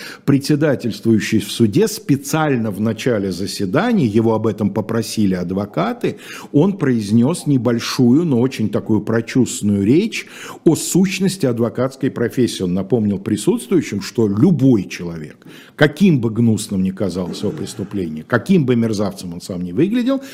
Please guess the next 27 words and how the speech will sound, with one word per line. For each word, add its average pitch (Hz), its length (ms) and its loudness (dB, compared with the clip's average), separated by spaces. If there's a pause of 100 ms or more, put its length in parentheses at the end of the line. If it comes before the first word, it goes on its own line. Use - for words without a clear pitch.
(160)
в, 101 1200 2
э, - 40 -10
справедливом 120 680 2
суде 110 440 -2
имеет 117 380 2
право 147 300 -2
на 110 240 -2
профессиональную 87 640 -8
защиту. - 480 -18 (1300)
И 117 100 2
это, 165 540 2 (100)
конечно, 113 880 0
э, 107 580 2
еще 110 380 2
одно 113 240 0
доказательство 113 580 -2
того, 98 240 -2
о 98 60 0
чем 95 200 -6
вы 87 100 -4
говорили, 123 580 -2 (320)
что 101 680 0 (140)
действительно 180 640 0
в 113 80 -2
России 127 380 2
был 104 200 0
суд. - 320 -6